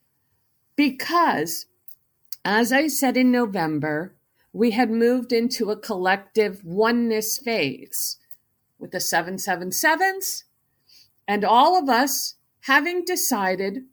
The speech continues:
from the higher realms to work with humanity, moving us into even more collective light.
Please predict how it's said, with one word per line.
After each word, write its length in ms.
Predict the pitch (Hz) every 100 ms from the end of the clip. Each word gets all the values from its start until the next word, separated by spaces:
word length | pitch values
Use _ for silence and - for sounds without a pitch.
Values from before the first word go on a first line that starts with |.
| _
from 200 | 233 226
the 80 | 220
higher 480 | - 240 247 269
realms 720 | 311 233 156 147 156 220 - - _ _ _ _ _ _
to 540 | - 262 240 240 240 - _ 202
work 320 | 240 269 269
with 240 | 302 339 381
humanity, 840 | 370 240 170 156 156 165 240 254 - _ _ _ _ -
moving 460 | 214 285 320 339
us 380 | 285 247 254 - - _ _ _ _
into 400 | 285 294 285 311
even 480 | 262 294 285 302 285
more 320 | 302 381 453
collective 720 | 427 - 254 220 220 220 170
light. 640 | 170 156 131 - - - -